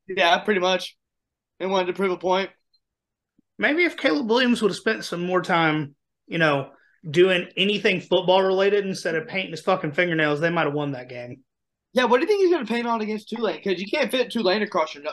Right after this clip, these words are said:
Speaker 1: your fingernail. T U L A. Yeah, no.
Speaker 2: Um,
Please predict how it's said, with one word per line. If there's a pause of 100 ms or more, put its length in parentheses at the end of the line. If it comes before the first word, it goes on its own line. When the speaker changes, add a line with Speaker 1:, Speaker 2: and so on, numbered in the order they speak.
Speaker 1:
your
fingernail.
T (480)
U
L
A.
Yeah, (2000)
no.
Speaker 2:
Um,